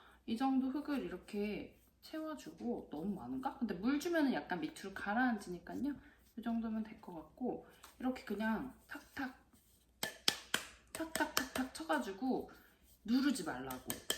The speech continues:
식물이랑 이 <laughs> 식물 라디오에서,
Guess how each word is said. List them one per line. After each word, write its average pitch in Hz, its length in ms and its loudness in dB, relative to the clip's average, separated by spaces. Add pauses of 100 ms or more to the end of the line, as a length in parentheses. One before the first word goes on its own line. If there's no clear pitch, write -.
(340)
식물이랑 285 640 6
이 - 220 4 (540)
<laughs> - 500 -6
식물 320 380 6
라디오에서, 170 800 4